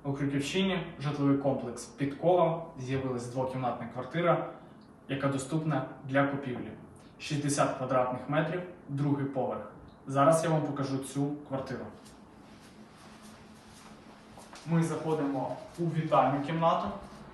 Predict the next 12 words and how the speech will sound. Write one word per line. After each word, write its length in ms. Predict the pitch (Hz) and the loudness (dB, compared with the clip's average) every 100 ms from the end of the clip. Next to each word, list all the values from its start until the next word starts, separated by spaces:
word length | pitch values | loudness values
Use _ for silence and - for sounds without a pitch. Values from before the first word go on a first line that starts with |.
| - 143 | -12 -6
Вона 240 | 160 156 | -2 0
чудово 480 | 156 185 170 160 - | -2 -2 2 2 2
зонована 500 | 131 151 139 131 127 127 | 0 -2 -2 -2 -4 -4
під 120 | 165 | -2
гостьову 420 | 147 147 - 139 143 | -2 -2 -6 -6 -4
зону, 320 | 160 170 - - - - - - - - - - | 0 0 -2 -6 -10 -14 -16 -16 -16 -16 -14 -4
де 60 | 156 | -2
можна 260 | 147 143 | -2 -2
випити 360 | 143 143 - 107 | -4 -4 -6 -8
кави 400 | 107 165 185 185 - - - | 0 4 4 4 -2 -8 -10
і 20 | 151 | -10
посидіти 760 | 147 - 156 147 143 151 | -8 -8 -6 -6 -6 -6